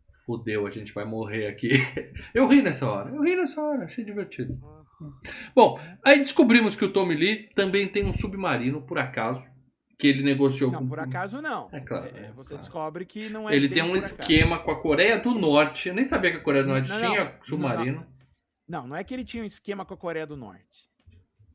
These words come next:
Speaker 3: É, você depois descobre que ele era da cia, a cia mandou ele roubar um su-, fuder com o submarino da Coreia do Norte. Ele aproveitou,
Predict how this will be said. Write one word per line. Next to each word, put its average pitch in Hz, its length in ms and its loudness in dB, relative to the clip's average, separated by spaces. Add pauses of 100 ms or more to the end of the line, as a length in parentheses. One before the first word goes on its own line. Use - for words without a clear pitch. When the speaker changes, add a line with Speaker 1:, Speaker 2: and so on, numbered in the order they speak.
(160)
Speaker 3:
É, 110 80 -20
você 113 340 -18
depois 151 360 -10
descobre 160 440 -10
que 147 360 -12
ele 208 180 -4
era 160 200 -4
da 156 120 -6
cia, 151 480 -12
a 175 120 -8
cia 220 420 -12
mandou 202 380 -8
ele 190 180 -8
roubar 202 640 -4
um 226 160 -8
su-, 160 260 -16 (460)
fuder 220 360 -8
com 294 100 -12
o - 20 -8
submarino 240 380 -8
da 240 100 -8
Coreia 233 280 -6
do 233 100 -10
Norte. 180 280 -12
Ele 175 100 -8
aproveitou, 175 880 -6